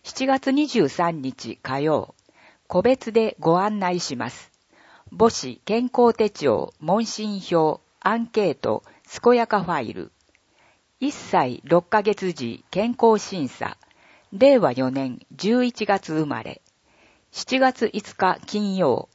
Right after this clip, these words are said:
七月十二日金曜。十二時三十分から十二時四十分。母子健康手帳、問診票、アンケート、健やかファイル。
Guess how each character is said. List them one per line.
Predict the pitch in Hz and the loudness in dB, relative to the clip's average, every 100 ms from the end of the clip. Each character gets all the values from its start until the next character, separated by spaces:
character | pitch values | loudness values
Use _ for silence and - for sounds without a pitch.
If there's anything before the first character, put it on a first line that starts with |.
| _ _ _ | _ _ _
七 | - - 226 | -20 -8 -2
月 | 214 202 196 170 | 0 0 2 0
十 | 170 240 262 | 2 2 2
二 | 160 160 | 2 -2
日 | 165 - 117 - - | -6 -8 -12 -12 -10
金 | 165 175 170 | -8 -6 -2
曜。 | 139 78 - _ _ _ _ - | -2 -4 -10 _ _ _ _ -6
十 | 185 254 254 | 2 2 4
二 | 247 | 2
時 | 151 131 | -2 -2
三 | 196 240 | 0 0
十 | 233 254 | 0 -2
分 | - 160 139 127 | -2 -2 -2 -2
か | 143 | -2
ら | 127 104 - 143 | 0 -2 -6 -2
十 | 202 262 | 2 2
二 | 240 220 | 2 0
時 | 127 123 | -2 0
四 | 151 156 | 0 0
十 | 151 147 | -4 -4
分。 | _ 113 - - _ _ _ _ _ 180 | _ -8 -8 -14 _ _ _ _ _ 2
母 | 220 | 2
子 | - 123 - | 2 -10 -8
健 | 202 233 247 | -4 -4 0
康 | 226 214 | 2 4
手 | 208 196 | 2 -4
帳、 | - 123 58 - - | 0 0 0 -6 -14
問 | 156 190 226 | -6 -4 -4
診 | - 208 202 | -6 -8 -8
票、 | 180 170 143 - _ _ _ | -2 0 2 -2 _ _ _
ア | 190 220 | -2 -2
ン | 220 | 0
ケ | 226 185 | 0 0
ー | |
ト、 | - 120 107 - - - | 0 -4 -4 -8 -20 -2
健 | 220 | 0
や | 233 220 | 0 0
か | 196 | -2
フ | 170 | -2
ァ | 131 | -6
イ | 101 | -6
ル。 | - | -12